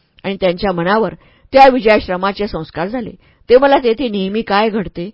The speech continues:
ते अधूनमधून सांगत असत आणि श्री भाऊसाहेब कळंब्यांचे कर्तृत्व किती मोठे आहे याची कल्पना देत असत. त्यामुळे आम्ही सर्वजण भारावून जात असू.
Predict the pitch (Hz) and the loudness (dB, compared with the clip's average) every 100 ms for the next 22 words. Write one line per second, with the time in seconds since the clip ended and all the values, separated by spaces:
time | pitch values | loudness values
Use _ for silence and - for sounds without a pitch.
0 | _ _ - 233 214 214 202 208 214 190 | _ _ 2 4 6 2 0 -4 -4 -6
1 | 160 185 269 196 170 _ _ _ - 233 | -6 -8 -8 -10 -14 _ _ _ -4 -2
2 | 320 262 269 208 208 240 240 220 185 190 | -2 -4 0 2 2 2 0 -2 -4 -2
3 | 202 208 220 196 170 226 233 240 240 226 | -2 -2 -6 -4 -6 -6 -6 -8 -6 -6
4 | 196 175 196 247 269 233 262 _ _ - | -4 -6 -2 -2 0 -4 -10 _ _ -2
5 | 208 - 233 208 185 196 175 175 202 - | -2 -2 -4 -4 -2 -4 -4 -6 -8 -12
6 | 160 _ _ _ _ 202 196 240 214 - | -16 _ _ _ _ -2 0 0 -2 -6
7 | _ _ - 233 311 285 220 214 220 214 | _ _ -8 -4 -4 -2 -2 -2 -6 -6
8 | 170 170 214 208 165 302 - | -4 -2 -2 -4 -6 -8 -14